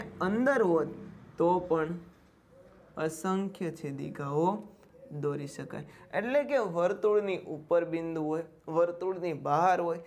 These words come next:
કે વર્તુળની અંદર હોય, તમારા માટે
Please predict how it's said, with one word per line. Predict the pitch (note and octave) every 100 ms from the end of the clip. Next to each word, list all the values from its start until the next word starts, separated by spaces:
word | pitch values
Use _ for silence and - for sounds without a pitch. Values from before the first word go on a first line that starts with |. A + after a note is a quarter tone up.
| - _
કે | G3 F#3+
વર્તુળની | E3 F#3+ G#3 G#3 G#3+ G#3+ - - A3
અંદર | C#4 C4+ G3
હોય, | D#3 D3 - - - _
તમારા | F#3 A3 B3 A#3 F#3
માટે | E3 D#3+ D#3